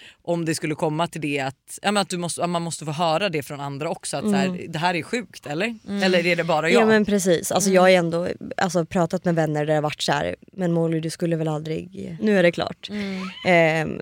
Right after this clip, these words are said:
Speaker 2: samtidigt som så här, ja, alltså, vad ska man säga? Alltså, kärleken är ju, den är ju konstig.
Speaker 3: Mm, det är den verkligen.
Speaker 2: Ja, man kan ju bli blind.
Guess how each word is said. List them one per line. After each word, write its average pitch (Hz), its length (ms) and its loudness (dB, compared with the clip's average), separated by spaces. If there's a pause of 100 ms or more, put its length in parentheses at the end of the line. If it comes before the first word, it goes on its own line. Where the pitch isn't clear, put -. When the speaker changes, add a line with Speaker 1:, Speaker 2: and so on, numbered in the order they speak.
Speaker 2:
samtidigt 180 460 2
som 165 180 2
så 156 100 -2
här, 156 180 0 (200)
ja, - 180 0 (540)
alltså, 185 220 -2 (840)
vad - 80 -12
ska - 80 -4
man 185 80 -2
säga? 175 140 0
Alltså, 180 160 -2
kärleken 180 540 0
är 170 100 2
ju, 165 360 -4 (240)
den 185 160 -6
är 180 80 -2
ju 180 80 -4
konstig. - 540 -8
Speaker 3:
Mm, 220 420 -2
det 214 140 -4
är 202 140 4
den 190 100 0
verkligen. 185 400 -2
Speaker 2:
Ja, 180 240 -2 (100)
man 220 200 4
kan 220 140 2
ju 190 60 4
bli 175 160 0
blind. 165 380 -6